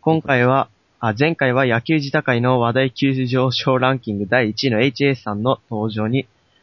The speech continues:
Speaker 1: えー、俺は、「あ、あの人か」と思いました。えー、
Speaker 2: うん。
Speaker 1: さて、パリーグのタイトルが、本塁打王T岡田三十三本は確かに少ない気がしました。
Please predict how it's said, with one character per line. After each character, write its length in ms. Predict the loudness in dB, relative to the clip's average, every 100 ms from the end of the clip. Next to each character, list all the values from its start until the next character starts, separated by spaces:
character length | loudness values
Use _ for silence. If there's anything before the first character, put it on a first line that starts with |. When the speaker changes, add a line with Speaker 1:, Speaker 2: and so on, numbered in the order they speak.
| _
Speaker 1:
え 220 | -6 -4 -2
ー、 20 |
俺 120 | 0
は、 200 | 0 -2 _ _
「あ、 160 | -2 -2 _ _ _ _ -2
あ 80 |
の 80 | -2
人 100 | -2
か」 220 | -2 -4 -4
と 80 | -4
思 240 | -2 -2 -2
い 20 |
ま 120 | -4
し 80 | -6
た。 160 | -10 -10 _ _ _ _ _ _ _ -2
え 40 |
ー、 220 | 0 0
Speaker 2:
う 0 | -4
ん。 20 |
Speaker 1:
さ 300 | -14 -4 -2
て、 260 | 0 0 -2 _ -20 -4
パ 100 | 0
リ 140 | 2
ー 40 |
グ 80 | 0
の 100 | 0
タ 120 | 0
イ 60 | -2
ト 120 | 0
ル 80 | -2
が、 240 | 0 0 -4 _ _ -4
本 160 | 0
塁 160 | 2 2
打 120 | 2
王 120 | 0 -2
T 280 | -2 0
岡 180 | 0 0
田 180 | -2 -4
三 220 | -4 -2 0
十 140 | -2
三 220 | 0 -2
本 120 | -2
は 120 | -2 -2
確 200 | -4 -4
か 80 |
に 100 | -6
少 180 | -6 -4
な 80 | -4
い 60 | -4
気 100 | -6
が 80 |
し 100 | -6
ま 120 | -8 -6
し 100 | -2
た。 200 | -2